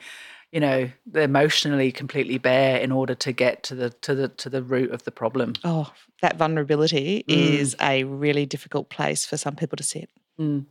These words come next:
Speaker 2: Yeah,
Speaker 1: Do you find,
Speaker 2: understandably.
Speaker 1: do you find that there is a difference between, um, the readiness to go to that vulnerable place between male and females?
Speaker 2: No. No,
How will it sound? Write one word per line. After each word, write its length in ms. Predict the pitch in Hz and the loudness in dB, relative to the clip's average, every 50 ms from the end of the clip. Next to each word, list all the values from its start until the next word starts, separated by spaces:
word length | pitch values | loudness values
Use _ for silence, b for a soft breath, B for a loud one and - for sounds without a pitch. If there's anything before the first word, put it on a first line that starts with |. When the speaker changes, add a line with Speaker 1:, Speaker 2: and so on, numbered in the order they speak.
| - - | -10 -2
Speaker 2:
Yeah, 220 | - 185 208 190 165 - | 2 2 2 2 2 2
Speaker 1:
Do 100 | - 262 | 4 6
you 140 | 262 269 262 | 6 6 6
find, 140 | - 143 240 | 6 6 6
Speaker 2:
understandably. 260 | 233 226 240 247 - | 6 4 4 4 4
Speaker 1:
do 80 | - 214 | 6 6
you 140 | 220 220 220 | 6 6 6
find 300 | - - 202 190 185 180 | 6 4 4 4 4 4
that 100 | 185 170 | 4 4
there 180 | 185 175 170 170 | 4 6 6 6
is 120 | 170 156 | 4 2
a 60 | 165 | 2
difference 440 | - - 160 - - 165 160 151 - | 0 0 0 0 0 0 0 0 -2
between, 720 | - - 165 - - 160 156 156 156 151 156 151 151 156 - - - - | -4 -4 -6 -2 0 2 2 2 2 2 0 0 -2 -4 -6 -10 -10 -8
um, 540 | 151 147 143 143 139 139 139 143 143 147 - _ _ _ _ _ - | -2 0 2 2 2 2 2 0 -2 -4 -6 _ _ _ _ _ 0
the 80 | 151 | 2
readiness 420 | 143 156 156 151 147 151 151 139 - | 2 4 2 2 2 2 0 0 -2
to 100 | - 143 | -4 -2
go 200 | - 147 143 151 | 2 2 2 2
to 100 | - 160 | 2 0
that 180 | 156 170 170 165 | 0 0 2 2
vulnerable 360 | 180 175 175 170 160 170 165 | 2 2 2 2 0 -2 -2
place 300 | - - 170 175 196 - | 0 2 2 2 0 -2
between 480 | - - 165 - - 170 165 165 160 - - - | -6 -8 -8 -4 -2 0 0 2 2 0 0 2
male 280 | 190 170 165 165 165 165 | 2 2 4 2 2 0
and 160 | 156 160 - | -4 -4 -2
females? 500 | 175 165 156 170 196 254 285 - - - b b b b b b b b b b b b b b b b _ _ _ _ _ _ _ _ _ _ _ _ _ _ _ _ _ _ _ _ _ _ _ _ _ _ _ _ _ _ _ | -2 -2 -2 0 -2 -2 -2 -4 -6 -8 b b b b b b b b b b b b b b b b _ _ _ _ _ _ _ _ _ _ _ _ _ _ _ _ _ _ _ _ _ _ _ _ _ _ _ _ _ _ _
Speaker 2:
No. 400 | 311 302 294 285 285 294 320 311 285 _ _ _ _ _ _ _ _ _ _ _ _ _ _ _ _ _ _ _ _ _ _ _ _ _ _ _ _ _ _ _ _ _ _ _ _ _ _ _ - | 0 0 2 2 0 -2 -6 -10 -14 _ _ _ _ _ _ _ _ _ _ _ _ _ _ _ _ _ _ _ _ _ _ _ _ _ _ _ _ _ _ _ _ _ _ _ _ _ _ _ 0
No, 420 | 240 247 262 254 254 254 247 247 | 4 4 6 6 6 6 6 4